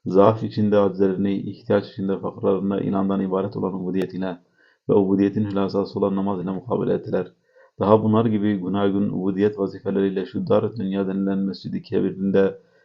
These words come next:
farize-i ömürlerini ve vazife-i hayatlarını eda edip ahsen-i takvim suretine aldılar. Bütün mahlukat üstünde bir mertebeye çıktılar ki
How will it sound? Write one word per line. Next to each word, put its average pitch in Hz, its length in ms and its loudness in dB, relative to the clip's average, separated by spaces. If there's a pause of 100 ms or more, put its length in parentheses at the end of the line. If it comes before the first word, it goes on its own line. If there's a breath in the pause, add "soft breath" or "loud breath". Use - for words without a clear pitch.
(380 soft breath)
farize-i 101 640 4
ömürlerini 95 520 0
ve 98 80 0
vazife-i 95 460 -2
hayatlarını 95 600 -4
eda 92 220 0
edip 95 280 -2 (340 soft breath)
ahsen-i 98 420 0
takvim 95 380 -2
suretine - 320 -2
aldılar. 90 440 -4 (360 soft breath)
Bütün 127 180 4
mahlukat 104 500 4
üstünde 101 440 0
bir 98 100 2
mertebeye 98 420 -2
çıktılar 92 420 -2
ki 107 340 -2